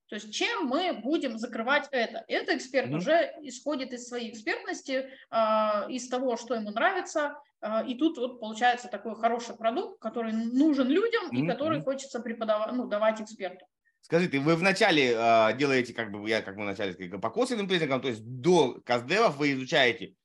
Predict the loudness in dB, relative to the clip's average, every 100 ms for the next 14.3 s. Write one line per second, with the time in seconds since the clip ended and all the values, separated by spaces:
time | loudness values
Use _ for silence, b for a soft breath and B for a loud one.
0 | -8 -4 -2 -2 0 0 0 -4 -8 -8
1 | -8 -4 -4 -4 -4 -6 -6 -8 -4 0
2 | 0 0 -2 -2 -2 -8 -6 -4 -4 -6
3 | -4 -2 -2 -4 -6 -4 0 -2 -2 _
4 | 0 0 2 4 4 2 0 -2 -6 _
5 | -10 -6 -2 -2 -2 -12 -12 -10 -10 -6
6 | -6 -4 -6 -4 0 2 2 -2 B -10
7 | -4 2 6 6 4 -4 -6 -6 -6 -2
8 | 0 0 0 -4 B B -2 2 4 4
9 | 2 -2 -4 0 0 2 0 2 2 4
10 | 4 4 2 -2 0 2 2 2 0 0
11 | -2 2 2 2 b b 0 2 0 0
12 | -2 0 -2 0 4 6 6 4 2 2
13 | 0 -8 B B 2 4 4 2 2 4
14 | 2 -2